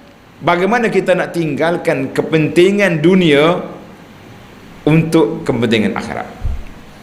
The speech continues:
Bukan makna bila kita kata, "Aku nak, nak akhirat dah, tinggal habis kerja buat," tak jadilah gitu. Nabi tak ajar lah gitu.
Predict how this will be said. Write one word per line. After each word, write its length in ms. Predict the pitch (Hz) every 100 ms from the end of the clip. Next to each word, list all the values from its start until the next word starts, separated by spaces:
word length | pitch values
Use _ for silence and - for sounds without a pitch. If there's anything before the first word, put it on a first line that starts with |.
| -
Bukan 320 | 143 151 151
makna 240 | 147 147
bila 160 | 139 147
kita 240 | 135 139
kata, 320 | 135 123 135 135
"Aku 160 | 139
nak, 240 | 139 117 139
nak 160 | -
akhirat 260 | - 151 139
dah, 120 | 175 - - - -
tinggal 320 | 143 151 147
habis 240 | 147 147 135
kerja 240 | 156 143 139
buat," 560 | 139 147 - - - -
tak 80 |
jadilah 320 | 90 80 104 110
gitu. 160 | 113 127 87 - - - - - - - - - - - - - -
Nabi 320 | 123 127 165
tak 240 | 170 120 107
ajar 160 | 113
lah 80 | 143 170
gitu. 160 | 190